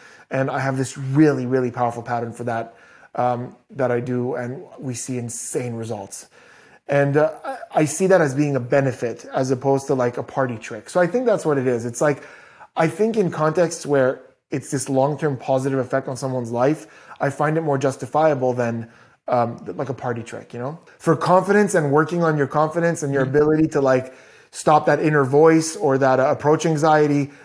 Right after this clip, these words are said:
Speaker 1: that absolutely exists. There are tons of hypnotists out there that specialize in that confidence.
Speaker 2: Got it. Um, so moving on, I wanna ask, um, as we move towards the mentalism, and we're gonna get to see some cool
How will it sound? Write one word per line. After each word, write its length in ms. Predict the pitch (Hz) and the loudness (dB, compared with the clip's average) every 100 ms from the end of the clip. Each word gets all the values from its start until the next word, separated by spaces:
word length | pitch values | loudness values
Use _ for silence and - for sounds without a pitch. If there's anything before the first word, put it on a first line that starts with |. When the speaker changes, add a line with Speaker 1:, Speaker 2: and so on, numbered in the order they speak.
| - | 0
Speaker 1:
that 160 | 160 | 2
absolutely 580 | 170 147 151 151 143 127 | 2 4 4 2 -2 -2
exists. 300 | 110 127 110 | -2 -4 -4
There 80 | 135 | -2
are 60 | 127 | -4
tons 420 | - 165 170 151 | -4 -2 0 0
of 80 | 135 | -2
hypnotists 440 | 139 147 131 117 135 | -4 -6 -6 -2 -2
out 140 | 120 | -2
there 120 | 131 | -2
that 140 | 127 117 | -2 -4
specialize 640 | - 143 - 139 127 123 | -2 -2 0 0 0 -2
in 80 | 131 | -6
that 220 | 123 - | -6 -6
confidence. 680 | 143 135 113 76 - - - _ _ _ | -4 -4 -6 -14 -16 -20 -20 _ _ _
Speaker 2:
Got 240 | 113 98 85 | -6 -4 -6
it. 120 | - _ _ _ | -12 _ _ _
Um, 460 | 127 123 120 - - _ _ | -4 -2 -2 -6 -14 _ _
so 380 | - 160 101 - | 0 0 0 -6
moving 600 | 135 147 175 185 180 160 _ _ - | -4 -2 0 0 -4 -10 _ _ -4
on, 500 | 127 107 98 135 - _ | -2 -2 -6 -8 -12 _
I 80 | 131 | -4
wanna 220 | 160 165 | -2 -2
ask, 400 | 139 131 127 - - | -4 -4 -4 -6 -6
um, 400 | 131 120 110 110 - - | -6 -4 -4 -8 -10 -6
as 160 | 131 | -4
we 60 | 123 | -2
move 180 | 123 117 | -2 -2
towards 220 | 127 113 | -6 -6
the 80 | 117 | -6
mentalism, 420 | 104 113 107 123 | -8 -6 -6 -6
and 140 | 98 | -6
we're 80 | 92 | -8
gonna 140 | 95 90 | -8 -10
get 100 | 95 | -10
to 80 | - | -10
see 160 | 104 | -8
some 180 | - 95 | -8 -8
cool 300 | - 101 95 | -8 -8 -8